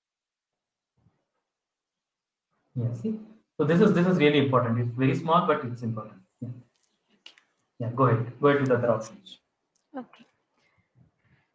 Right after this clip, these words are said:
Speaker 2: So now we have created a basic op-, uh, de-, de-, uh, application. So I'm going to deploy this application in Runtime Manager now. So we have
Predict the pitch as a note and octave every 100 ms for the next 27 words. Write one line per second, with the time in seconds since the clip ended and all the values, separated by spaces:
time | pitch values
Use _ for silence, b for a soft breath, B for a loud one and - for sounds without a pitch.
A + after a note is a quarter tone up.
0 | _ C4+ C4 B3+ C4 C4 C4 B3+ C4 A#3+
1 | A3+ A#3 B3+ C4 A#3+ A3 B3+ - A3 -
2 | - A3 G#3+ G#3 G#3+ _ _ _ _ _
3 | _ _ _ _ A3 - G3+ A3+ - G#3
4 | G#3+ A3 A3+ A#3 A3 C4+ D#4 - - A#3+
5 | A#3+ A#3+ A#3+ A3+ B3+ - A3 - A#3+ B3
6 | B3 A#3 - A3+ A#3 A3+ A#3 A#3 A3 G#3
7 | G3+ G#3+ G#3+ G#3 G#3 G#3+ G#3 G#3 - _
8 | b b - C4+ B3+ B3 B3+ C#4+